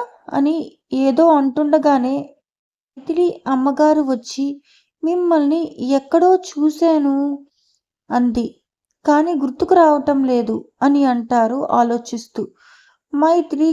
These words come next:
గేమ్ ఆడుతూ, "నీ ఎక్స్ బాయ్ ఫ్రెండ్ ఏమో అమ్మా, గుర్తు తెచ్చుకో," అని అంటుంది నవ్వుతూ. వాళ్ళమ్మ కోపంగా చూ-, "కొట్టానంటే పళ్ళు రాలతాయి," అని తిట్టి, ధ్రువుని చూసి, "మీరు ఏమీ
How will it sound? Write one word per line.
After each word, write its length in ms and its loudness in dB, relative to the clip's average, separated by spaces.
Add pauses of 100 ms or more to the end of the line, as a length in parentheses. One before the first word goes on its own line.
గేమ్ 380 0
ఆడుతూ, 400 -2 (720)
"నీ 120 2 (140)
ఎక్స్ 300 -4
బాయ్ 260 4
ఫ్రెండ్ 360 0
ఏమో 340 0
అమ్మా, 380 0 (220)
గుర్తు 320 -6
తెచ్చుకో," 520 -4 (560)
అని 220 0
అంటుంది 460 0
నవ్వుతూ. 520 -2 (540)
వాళ్ళమ్మ 500 4
కోపంగా 600 2
చూ-, 280 -4 (380)
"కొట్టానంటే 720 -2
పళ్ళు 300 2
రాలతాయి," 560 0 (140)
అని 220 0 (120)
తిట్టి, 400 -4 (680)
ధ్రువుని 460 0
చూసి, 520 -4 (380)
"మీరు 380 2 (160)
ఏమీ 340 0